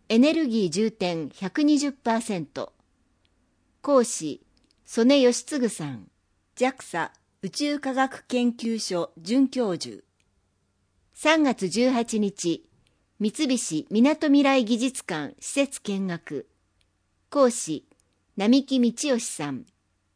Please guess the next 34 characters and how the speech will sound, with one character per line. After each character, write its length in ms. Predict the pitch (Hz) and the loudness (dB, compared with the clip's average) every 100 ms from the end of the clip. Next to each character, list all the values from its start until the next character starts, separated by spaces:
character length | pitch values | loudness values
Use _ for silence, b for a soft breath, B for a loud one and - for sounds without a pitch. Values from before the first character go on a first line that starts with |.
| - | -4
認 200 | 220 247 | 0 0
定 380 | - 202 196 - | 0 2 2 0
エ 80 | 190 | 0
ヌ 160 | 269 | 2
ピ 280 | 285 294 285 | 2 0 2
ー 60 | 262 | 2
オ 60 | |
ー 20 | |
法 240 | 254 262 214 | 2 2 2
人 340 | 156 143 127 - _ | -2 -6 -8 -12 _
子 120 | 220 | -2
ど 140 | 226 294 | 2 4
も 320 | 277 269 - | 4 2 -2
宇 140 | 269 | -6
宙 380 | 254 - 170 147 | -4 -4 -2 -2
未 160 | 240 285 | 2 2
来 240 | 285 220 | 4 0
の 100 | 156 | -4
会 280 | 139 196 160 | -6 -6 -6
会 260 | - 185 180 | -6 -6 -6
長。 500 | - 165 156 120 - _ _ _ _ _ _ _ _ _ - | -6 -6 -4 -6 -10 _ _ _ _ _ _ _ _ _ -4
表 300 | 240 233 220 - | 0 2 0 -4
終 100 | 185 | -4
わ 120 | 175 | -4
り。 180 | 160 139 _ _ _ _ _ _ _ _ _ _ _ _ _ _ _ _ _ - | -6 -10 _ _ _ _ _ _ _ _ _ _ _ _ _ _ _ _ _ -4
場 100 | 208 | -2
所、 380 | - 220 - _ | 0 0 -2 _
本 260 | 254 302 | 2 4
田 120 | 302 | 4
公 240 | 285 285 285 | 2 4 6
民 240 | 269 240 | 6 4
館 320 | 233 143 123 160 | 2 -6 -6 -10
ほ 160 | 175 | -10
か。 300 | - 175 - | -2 -2 -2